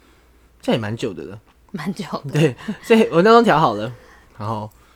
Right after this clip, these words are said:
Speaker 1: 今天早上醒来的时候是下午两点十几分。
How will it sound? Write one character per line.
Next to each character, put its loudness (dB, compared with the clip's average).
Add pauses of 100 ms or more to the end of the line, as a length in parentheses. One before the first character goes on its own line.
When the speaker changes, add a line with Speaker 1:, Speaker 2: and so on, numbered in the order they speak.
(760)
Speaker 1:
今 -8
天 -4
早 -6
上 -8
醒 -14
来 -14
的 -12
时 -14
候 -14 (800)
是 -16
下 -8
午 -10
两 -12
点 -12
十 -18
几 -20
分。 -20